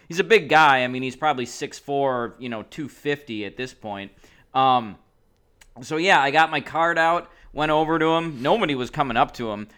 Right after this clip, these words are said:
and I, he, and he looked like he was kinda, like, looking around for somebody to sign for, and I, so I, I just said, "Hey, Glendon, do you have time for one?" And he's like, "Yep." And then I, and then, you know, he signed for me. His autograph is really quick and fast.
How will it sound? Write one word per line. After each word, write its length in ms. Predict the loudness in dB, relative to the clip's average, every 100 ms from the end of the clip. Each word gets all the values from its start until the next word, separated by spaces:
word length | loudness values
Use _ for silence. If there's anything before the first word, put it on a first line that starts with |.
| _
and 260 | -6 -6 -6
I, 220 | -2 -2
he, 320 | -4 -8 -8
and 160 | -6 -6
he 120 | -6
looked 180 | -4 -4
like 160 | -4 -4
he 100 | -8
was 140 | -10
kinda, 220 | -8 -6
like, 200 | -6 -8
looking 280 | -8 -10 -10
around 380 | -8 -6 -6 -6
for 100 | -12
somebody 380 | -10 -8 -8 -10
to 80 | -10
sign 360 | -10 -10 -10
for, 300 | -12 -12 -12
and 100 | -12
I, 140 | -14 -14
so 180 | -6
I, 240 | -4 -4 -4
I 140 | -8
just 240 | -10 -14 -10
said, 140 | -6
"Hey, 120 | -6
Glendon, 420 | -6 -6 -6 -6
do 60 | -6
you 80 | -6
have 120 | -6
time 200 | -8 -10
for 160 | -10 -6
one?" 200 | -6 -6
And 80 | -8
he's 140 | -6
like, 200 | -8 -8 -16 -14
"Yep." 520 | 0 8 8 8 -2 -10
And 140 | -6
then 80 | -2
I, 80 | -2
and 200 | -4 -6
then, 300 | -6 -8 -10
you 120 | -8
know, 140 | -6 -6
he 120 | -8
signed 400 | -6 -4 -4 -6
for 60 | -8
me. 160 | -6
His 100 | -2
autograph 480 | 2 2 2 0 -2
is 80 | -10
really 240 | -8 -8
quick 360 | -8 -8 -8 -8
and 120 | -16
fast. 460 | -10 -6 -6 -8